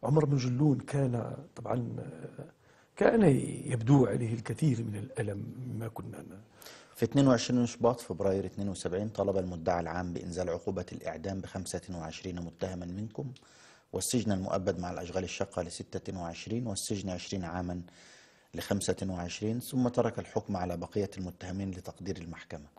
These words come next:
Speaker 2: في تسعة وعشرين شباط، يعني في خلال شهر واحد أو أقل من بداية المحكمة،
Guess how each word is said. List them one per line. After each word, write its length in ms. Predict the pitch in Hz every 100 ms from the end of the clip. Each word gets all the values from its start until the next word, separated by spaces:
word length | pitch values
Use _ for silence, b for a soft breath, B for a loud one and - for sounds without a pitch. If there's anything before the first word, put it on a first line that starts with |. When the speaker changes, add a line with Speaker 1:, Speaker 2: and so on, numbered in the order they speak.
| - - - _ _ _ b b b b b b b b b b
Speaker 2:
في 120 | 123
تسعة 260 | 170 165 151
وعشرين 340 | 127 139 143
شباط، 420 | 135 131 147 160
يعني 240 | 127 101 98
في 100 | 101
خلال 260 | - 110
شهر 300 | 107 107 98
واحد 380 | 101 98 101 90
أو 200 | - 92
أقل 460 | - - 107 120 101
من 160 | 92
بداية 320 | 90 87 92 90
المحكمة، 580 | 87 78 - - 117